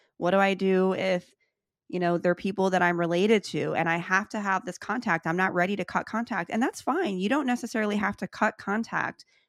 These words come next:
But again, it's boundaries. It's having, it's moving someone from, like, the inner circle to the outer circle, right? So if you have kids with somebody,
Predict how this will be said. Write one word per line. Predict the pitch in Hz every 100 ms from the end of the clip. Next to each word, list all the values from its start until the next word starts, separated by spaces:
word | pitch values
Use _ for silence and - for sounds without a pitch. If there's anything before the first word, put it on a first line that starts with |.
| _
But | 196
again, | 185 214 180 151 - _ _ _ -
it's | 190 185
boundaries. | 175 175 185 170 160 151 160
It's | 156 -
having, | 190 180 190 180 170
it's | 143 175
moving | 185 208 185
someone | 190 170 165
from, | 160
like, | 151 156
the | 165
inner | 175 175
circle | 170 165 - 165
to | - 160
the | 151
outer | - 160 156
circle, | 151 156 - 95
right? | - -
So | - 160
if | 160
you | 202
have | 262 -
kids | - 185
with | 165
somebody, | - 147 135 127 -